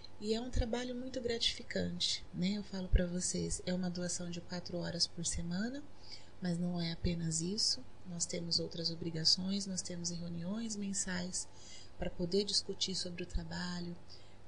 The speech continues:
pra poder falar das nossas experiências, porque nós lidamos com o apoio emocional,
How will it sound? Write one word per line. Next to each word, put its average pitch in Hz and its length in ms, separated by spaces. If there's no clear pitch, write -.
pra 185 140
poder 175 300
falar 175 360
das 175 160
nossas 170 300
experiências, 170 840
porque - 260
nós 175 220
lidamos 208 640
com 196 220
o 190 40
apoio 190 320
emocional, 180 760